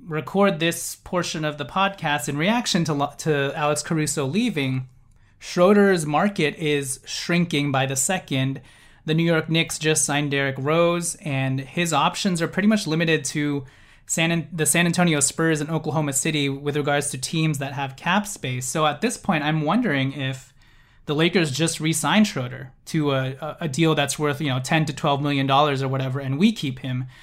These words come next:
either as a six man off the bench or as an asset, especially if we're letting Caruso go, who, at least for me personally, I view Caruso more highly, even as a trade asset, than I do Dennis Schroeder. So it's a, it's a bit,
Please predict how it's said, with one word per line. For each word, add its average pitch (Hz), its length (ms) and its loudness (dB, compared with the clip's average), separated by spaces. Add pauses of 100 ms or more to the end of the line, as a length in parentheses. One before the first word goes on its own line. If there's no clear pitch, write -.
(220)
either 151 260 0
as 139 140 2
a 135 60 -2
six 160 280 -2
man 147 160 0
off 127 140 0
the 135 80 -6
bench 175 340 0
or 143 60 -2
as 139 180 0
an 135 120 -2
asset, 139 520 -2
especially 202 440 2
if 156 100 -4
we're 160 80 0
letting 139 340 0
Caruso 147 500 -2
go, 156 420 2
who, 147 480 -2 (680)
at 185 100 -4
least 226 220 4
for 180 120 2
me 175 160 4
personally, 170 640 2
I 185 500 0 (200)
view 151 680 0 (100)
Caruso 147 1000 0 (760)
more 165 220 6
highly, 165 480 4
even 175 420 0
as 151 120 2
a 143 60 -4
trade 208 260 2
asset, 139 320 2
than 147 120 0
I 143 80 2
do 143 180 0
Dennis 139 280 0
Schroeder. 165 420 0
So 151 180 0
it's 156 120 -2
a, 262 280 -2
it's 202 140 0
a 165 60 0
bit, 240 400 -6